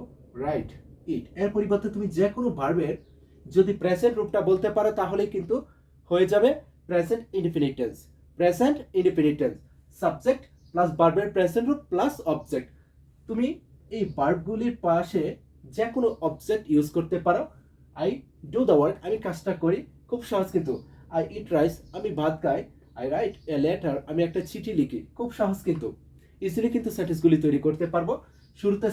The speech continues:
সাবজেক্ট, তারপর ভার্বের যে প্রেজেন্ট রূপগুলি রয়েছে, যত তুমি এখানে ইউজ করতে পারবা সাবজেক্টের পরে, তত বাক্য হয়ে যাবে। এটা হলো কি প্রেজেন্ট ইনডেফিনিট টেন্স। প্রেজেন্ট ইনডেফিনিট টেন্স, আশা করি ক্লিয়ার। শুরুতে সাবজেক্ট, তারপর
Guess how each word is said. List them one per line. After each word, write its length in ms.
সাবজেক্ট, 380
তারপর 300
ভার্বের 340
যে 60
প্রেজেন্ট 380
রূপগুলি 360
রয়েছে, 320
যত 160
তুমি 160
এখানে 280
ইউজ 140
করতে 200
পারবা 200
সাবজেক্টের 580
পরে, 160
তত 140
বাক্য 160
হয়ে 220
যাবে। 180
এটা 140
হলো 220
কি 80
প্রেজেন্ট 340
ইনডেফিনিট 400
টেন্স। 180
প্রেজেন্ট 380
ইনডেফিনিট 400
টেন্স, 160
আশা 220
করি 200
ক্লিয়ার। 220
শুরুতে 260
সাবজেক্ট, 380
তারপর 240